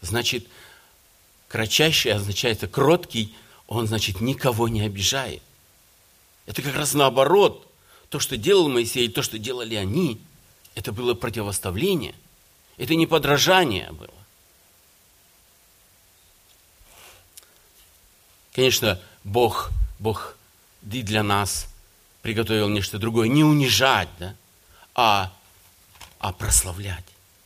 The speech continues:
Прославлять Бога и радоваться, радоваться и любить брата своего. Наверное, сегодня,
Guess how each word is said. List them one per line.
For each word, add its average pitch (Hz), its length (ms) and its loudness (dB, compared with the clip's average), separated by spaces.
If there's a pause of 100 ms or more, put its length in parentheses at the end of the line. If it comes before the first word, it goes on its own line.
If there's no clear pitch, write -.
(1040)
Прославлять 110 420 -4
Бога 113 440 -2 (280)
и 117 220 -4 (120)
радоваться, 120 840 0 (200)
радоваться 113 760 0
и 117 420 -4
любить 117 720 -6 (500)
брата 98 400 -6
своего. 64 440 -12 (640)
Наверное, 139 300 2
сегодня, 135 420 2